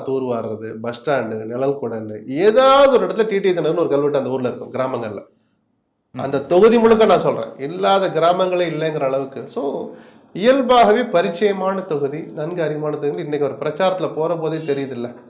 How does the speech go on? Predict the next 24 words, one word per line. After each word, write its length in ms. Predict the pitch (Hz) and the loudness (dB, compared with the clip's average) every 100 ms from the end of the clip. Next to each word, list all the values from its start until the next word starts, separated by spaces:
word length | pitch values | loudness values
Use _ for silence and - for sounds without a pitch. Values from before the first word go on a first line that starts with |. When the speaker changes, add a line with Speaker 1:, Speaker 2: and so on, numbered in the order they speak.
| - - _ _ _ _ | -20 -20 _ _ _ _
Speaker 1:
ஒரு 220 | 127 120 | -10 -10
புது 240 | 113 151 175 | -6 -4 0
கட்சிக்காரர், 500 | 160 156 160 156 160 | -2 -2 0 0 2
ஒரு 120 | 147 | -2
சின்ன 220 | 151 156 | -2 -4
கட்சிக்காரர் 500 | 165 143 151 151 151 | -2 -2 -2 -2 0
அப்படின்லாம் 280 | 151 147 151 | -2 -2 -2
அவரை 140 | 151 151 | -2 -2
பார்க்கலையே. 440 | 143 139 135 127 127 - _ _ _ _ | -4 -4 -6 -8 -10 -20 _ _ _ _
தினகரன் 360 | 147 160 170 165 | -2 2 2 2
ஒரு 120 | 160 | 0
ஸ்டார் 460 | - 160 160 180 165 | 0 2 4 4 4
வேல்யூ 300 | 156 160 165 | 2 2 0
உள்ள 280 | 156 160 156 | -2 -2 0
வேட்பாளர்னு 500 | 143 147 139 214 202 | -2 -2 -2 0 -2
பொருத்தமான 580 | 170 190 202 190 190 | -2 -2 -2 2 0
தொகுதியில 360 | 185 156 147 147 | 0 -4 -4 -4
அவர் 140 | 143 | -4
நிக்கிறதா 420 | 135 - 139 131 123 | -6 -8 -6 -6 -4
பார்க்கிறேன். 400 | 107 - - - | -6 -8 -16 -12
போட்டி 240 | 190 202 196 | -10 -8 -6
சுவாரஸ்யமா 480 | 156 151 - 147 131 | -4 -4 -6 -8 -8
தான் 140 | 139 127 | -8 -8
இருக்குது. 300 | 107 - | -10 -16